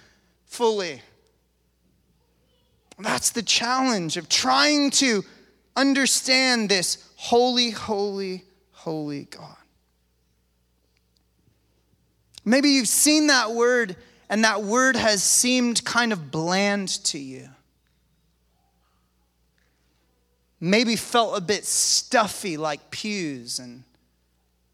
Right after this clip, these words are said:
a bit religious like rule keeping.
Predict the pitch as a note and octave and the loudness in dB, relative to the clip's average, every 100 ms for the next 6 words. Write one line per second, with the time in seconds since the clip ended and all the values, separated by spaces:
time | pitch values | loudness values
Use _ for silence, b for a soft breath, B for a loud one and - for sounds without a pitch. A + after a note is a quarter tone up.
0 | _ _ F3+ E3 A#3+ G#3+ G3+ F3+ G#3 G3+ | _ _ -6 2 2 2 -2 2 2 2
1 | D#3 E3+ C#3 - D#3+ C#3+ D3+ E3+ G#3+ G3+ | 0 -2 -2 -2 -4 -6 -6 0 2 2
2 | - G3 F3 D#3+ C3+ C#3 | 0 -6 -4 -6 -8 -10